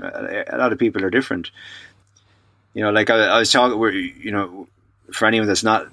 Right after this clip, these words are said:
knows what we're talking about, just Google aphantasia, A P H A N T A S I A. and you know what we're talking about.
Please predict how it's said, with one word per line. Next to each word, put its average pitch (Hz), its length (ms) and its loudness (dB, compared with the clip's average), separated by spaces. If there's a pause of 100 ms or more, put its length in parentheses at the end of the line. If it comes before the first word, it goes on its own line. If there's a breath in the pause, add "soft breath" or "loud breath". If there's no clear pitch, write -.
(400)
knows 98 380 -4
what 98 140 -2
we're 87 60 -6
talking 98 300 0
about, 85 280 -6
just - 180 -2
Google 101 280 0
aphantasia, 95 840 2
A 92 180 -2
P 90 300 -4
H 92 380 0
A 90 240 0
N 85 300 -6
T 90 420 -4
A 90 320 -2
S 92 400 -2
I 87 340 0
A. 95 360 2 (1080 loud breath)
and 92 200 -4
you 92 80 -4
know 92 120 0
what 90 120 0
we're - 60 -6
talking 90 300 -2
about. 85 260 -4